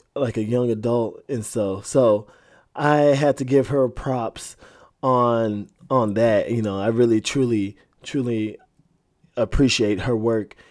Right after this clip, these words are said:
and everything she had done for the whole community and everything like that. Now, next up, this guy here. Now,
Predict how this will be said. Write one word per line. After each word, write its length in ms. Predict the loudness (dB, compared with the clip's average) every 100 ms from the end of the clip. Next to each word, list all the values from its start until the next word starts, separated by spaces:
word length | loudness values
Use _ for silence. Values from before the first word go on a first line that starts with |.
| _
and 120 | 0
everything 340 | 0 0 -2 -6
she 220 | -4 -2
had 160 | 0 -2
done 240 | -2 -2
for 260 | -2 -2 -2
the 180 | -2
whole 200 | -2 -2
community 640 | -4 -4 0 2 2 2 0
and 100 | 0
everything 420 | -2 -2 -4 -4
like 260 | -4 -6 -8
that. 240 | -10 -12 _ -20 _ _ -6
Now, 360 | 0 2 0 -6 _ _ _ _ _ _ -4
next 320 | 2 2 2
up, 260 | 0 0 -6 _ _
this 300 | -2 2 2
guy 300 | 0 0 0
here. 280 | -2 -2 -2
Now, 460 | -4 -4 -4 -6